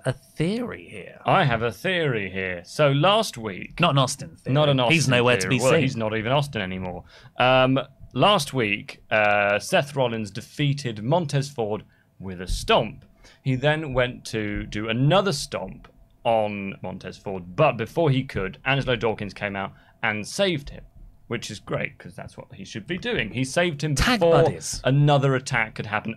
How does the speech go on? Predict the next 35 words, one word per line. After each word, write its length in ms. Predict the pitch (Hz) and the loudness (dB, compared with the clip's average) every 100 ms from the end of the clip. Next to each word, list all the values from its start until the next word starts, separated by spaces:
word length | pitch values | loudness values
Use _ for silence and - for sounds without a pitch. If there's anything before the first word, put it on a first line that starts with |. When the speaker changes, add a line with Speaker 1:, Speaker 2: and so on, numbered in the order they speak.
| - | 2
Speaker 2:
after 340 | 139 135 - 117 | 2 2 -4 -8
the 40 | |
bell, 200 | 104 92 | -2 -2
because 180 | 92 123 | -2 -8
he 40 | 135 | -4
can't 240 | 208 269 | -2 0
interfere 340 | 151 110 110 98 | 0 -2 -4 -4
during 140 | 101 | -4
the 60 | 98 | -2
match, 220 | 110 - | -4 -4
'cause 100 | 110 | -8
that's 240 | 98 95 - | -6 -8 -4
illegal. 520 | 143 180 107 98 - - - - | -2 0 -2 -6 -10 -20 -20 -2
However, 260 | 143 143 | 2 4
at 140 | 135 120 | 4 0
the 60 | |
first 300 | 120 165 143 | 0 2 2
opportunity, 400 | 135 - 113 98 | -2 -4 -8 -6
he 140 | 98 120 | -8 -6
did. 260 | 113 - - - - _ | -6 -8 -16 -20 -20 _
However, 220 | - 127 120 | -2 -2 0
this 360 | 147 226 - | 0 0 -4
week, 460 | 98 98 117 - - _ _ _ _ | -8 -8 -8 -12 -20 _ _ _ _
uh, 340 | 113 110 110 - _ | 2 4 4 0 _
Seth 300 | - 190 156 | 0 0 2
Rollins 340 | 147 135 120 - _ | 0 0 0 -6 _
hits 340 | - 131 - | -6 -6 -6
a 40 | 107 | -12
pedigree, 560 | - 104 101 107 98 92 | -6 -6 -6 -6 -8 -6
one, 200 | 113 127 | -2 -2
two, 140 | 117 113 | -2 -8
three, 180 | 104 98 | -6 -6
wins 240 | 104 90 | -6 -8
the 60 | 101 | -6
match. 440 | 107 98 - | -4 -6 -10